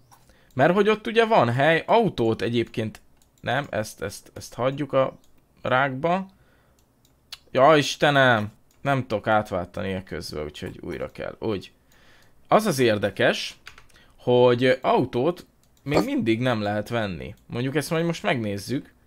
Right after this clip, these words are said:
de eddig én még nem találkoztam vele, pedig milyen rohadt jó lenne, gondoljatok már bele, lehetne izét, autót venni a játékban, pff, menj már.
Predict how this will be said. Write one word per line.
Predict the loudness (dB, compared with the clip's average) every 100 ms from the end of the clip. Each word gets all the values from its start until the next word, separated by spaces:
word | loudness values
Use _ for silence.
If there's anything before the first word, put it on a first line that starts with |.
| _ -20 -20 -10
de | 2 6 8 6
eddig | 4 2 -2
én | -4
még | -4 -2
nem | -2 -4
találkoztam | -6 -6 -8 -12 -6 -4
vele, | 2 2
pedig | 2 0 2
milyen | 2 4 6
rohadt | 6 6 4
jó | 2
lenne, | 2 2 2
gondoljatok | 2 2 2 2 -2
már | -2 0
bele, | 2 2
lehetne | 4 4 2 -2 -4
izét, | -4 -6 -6 -8 _ _ _ _
autót | 0 2 2 -2 -2
venni | -2 -2 -2
a | -2
játékban, | -2 -4 -4 -6 -6 -6 -6
pff, | -8 -16 -18 -20 -16 -6
menj | -4 -4 -6 -8
már. | -8 -8